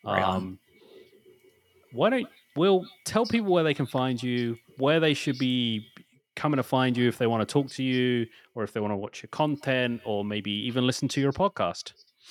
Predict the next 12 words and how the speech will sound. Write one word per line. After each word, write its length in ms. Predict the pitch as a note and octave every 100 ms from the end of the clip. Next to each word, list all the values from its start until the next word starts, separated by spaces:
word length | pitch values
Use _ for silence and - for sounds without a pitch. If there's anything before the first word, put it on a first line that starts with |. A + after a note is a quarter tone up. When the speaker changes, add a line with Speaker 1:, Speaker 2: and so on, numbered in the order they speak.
| -
Speaker 1:
Yeah, 240 | C#3 G3 C#3
for 180 | - A2+
sure. 500 | - D#3+ C3 G#2+ G#2+ - -
So 380 | - C#3 C3+ C3+
my 200 | B2+ A#2+
YouTube 400 | A#2 E3+ F#3+ G3
channel 460 | - A2 A2+ C3 -
is 220 | G#2+ G#2
all 360 | - G#2 A#2
about 440 | A#2+ G#2+ A2 G#2+ G#2+ A2
DevOps, 680 | A2+ G#2 G2+ G2 G2 G#3 -
and 360 | A2+ A2+ A3+